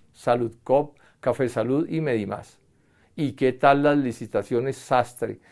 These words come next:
a la medida de cada contratista abusivo y ladrón que se emplean en por lo menos la mitad de la contratación oficial? Enfrentar la cleptocracia nacional exige nuevas normas, por supuesto.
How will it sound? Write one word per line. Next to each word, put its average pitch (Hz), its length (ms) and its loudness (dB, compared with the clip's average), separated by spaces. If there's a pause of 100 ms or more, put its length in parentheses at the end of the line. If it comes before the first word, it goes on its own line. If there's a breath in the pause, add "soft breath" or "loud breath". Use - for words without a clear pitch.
(160 soft breath)
a 120 120 -4
la 117 180 2
medida 113 420 2
de 120 160 0
cada 127 320 2
contratista 117 800 -2
abusivo 117 540 -2
y - 20 -4
ladrón 113 540 -2 (280 soft breath)
que 127 140 -4
se 120 140 -4
emplean 120 480 -2
en 120 180 -6
por 104 260 -2
lo 110 200 -2
menos 120 300 -4
la 123 200 0
mitad 113 480 -2
de 135 140 -4
la 135 120 -4
contratación 107 760 -8
oficial? 139 500 -14 (1080)
Enfrentar 139 540 2
la 226 140 4
cleptocracia 156 720 2
nacional 123 460 0
exige 135 400 -2
nuevas 131 400 2
normas, 123 480 -4
por - 220 -12
supuesto. - 680 -18